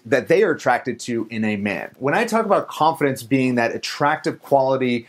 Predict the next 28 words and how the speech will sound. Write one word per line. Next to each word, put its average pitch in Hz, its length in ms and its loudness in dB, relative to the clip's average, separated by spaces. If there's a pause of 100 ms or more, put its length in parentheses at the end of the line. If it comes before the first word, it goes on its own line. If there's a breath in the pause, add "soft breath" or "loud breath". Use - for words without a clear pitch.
(200 soft breath)
for - 200 -2
you 143 240 2
women, 151 320 2
I'm 131 160 -2
talking 214 180 0
about 185 300 0
feminine 139 580 0
confidence 85 640 -4
or 147 500 4
sexy - 480 0
confidence. 92 640 -6 (260 loud breath)
Sexy 220 400 0
confidence 143 460 2
basically 139 500 0
means 139 420 2
that 127 280 2 (220 loud breath)
you 190 320 4
understand 151 640 2
the 120 60 2
value 120 920 2 (240 loud breath)
that 131 120 4
you 160 240 4
bring 143 320 2
to 139 160 2
a 135 40 4
relationship. 120 840 2
You 151 280 4
realize 147 760 4